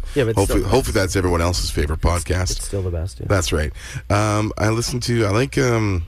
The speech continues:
Speaker 2: uh, Behind the Bastards. Chelsea and I listen to that one quite a bit, although Robert Evans' laughter sometimes drives me a bit nuts.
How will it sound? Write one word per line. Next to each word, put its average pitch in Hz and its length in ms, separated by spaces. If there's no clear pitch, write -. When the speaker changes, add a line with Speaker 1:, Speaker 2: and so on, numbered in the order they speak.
Speaker 2:
uh, 85 300
Behind 98 340
the 107 60
Bastards. 90 520
Chelsea - 380
and 92 80
I - 20
listen 90 320
to 90 300
that 87 200
one 90 140
quite 92 200
a 87 40
bit, 87 220
although 90 240
Robert 87 360
Evans' 85 680
laughter 87 460
sometimes 87 460
drives 90 280
me 92 60
a 87 60
bit 80 160
nuts. 85 420